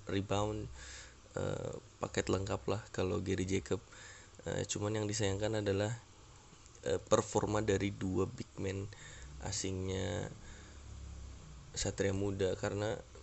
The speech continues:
menurutku, eh, Elijah Foster atau Taekwon Scott itu belum, belum impress banget secara permainannya, karena, eh, dari sisi rebound mungkin mereka cukup bagus reboundnya,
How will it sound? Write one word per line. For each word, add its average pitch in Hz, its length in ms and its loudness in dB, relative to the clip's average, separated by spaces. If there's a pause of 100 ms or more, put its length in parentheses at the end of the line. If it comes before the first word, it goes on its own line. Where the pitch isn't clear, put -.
(220)
menurutku, 110 640 -2 (960)
eh, 87 320 0
Elijah 101 340 4
Foster 104 640 0
atau 98 480 2 (720)
Taekwon 104 560 2
Scott - 480 4
itu 120 400 2 (320)
belum, 107 480 4 (720)
belum 98 640 2 (960)
impress 117 400 2
banget 101 320 2
secara - 400 0
permainannya, 101 720 2
karena, 117 400 -2 (800)
eh, 101 240 2
dari 95 560 4
sisi 107 480 4
rebound 110 480 4
mungkin 117 400 2
mereka 107 240 2
cukup - 400 0
bagus 113 320 4
reboundnya, 101 560 2